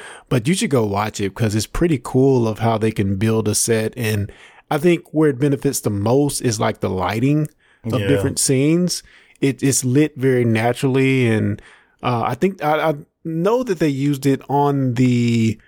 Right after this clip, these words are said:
Speaker 1: the, the part where the, they did the speech to the cadets. They used it on that scene,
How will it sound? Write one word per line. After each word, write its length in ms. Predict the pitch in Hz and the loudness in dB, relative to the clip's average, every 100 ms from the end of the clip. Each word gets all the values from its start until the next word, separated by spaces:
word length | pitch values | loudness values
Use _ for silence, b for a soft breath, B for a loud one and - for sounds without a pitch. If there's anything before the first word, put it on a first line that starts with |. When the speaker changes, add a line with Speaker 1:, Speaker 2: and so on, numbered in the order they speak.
| b _ _ | b _ _
Speaker 1:
the, 160 | 131 127 | 0 0
the 220 | 117 123 | 2 0
part 320 | - 156 147 | 2 0 2
where 220 | 139 135 | 2 2
the, 320 | 123 123 120 117 | 2 2 2 2
they 160 | 123 | 0
did 220 | 117 131 | 2 0
the 60 | - | -2
speech 560 | - - 127 135 - - | -6 0 0 0 -8 -2
to 160 | 135 | 0
the 100 | 120 | 0
cadets. 600 | 110 101 113 120 - - - _ | 0 -2 0 0 -2 -8 -10 _
They 140 | 123 117 | -2 0
used 320 | 120 131 123 | 2 2 2
it 60 | |
on 200 | 120 113 | 0 0
that 240 | 107 117 113 | -2 -2 -2
scene, 480 | - 104 95 95 | -2 -2 -4 -6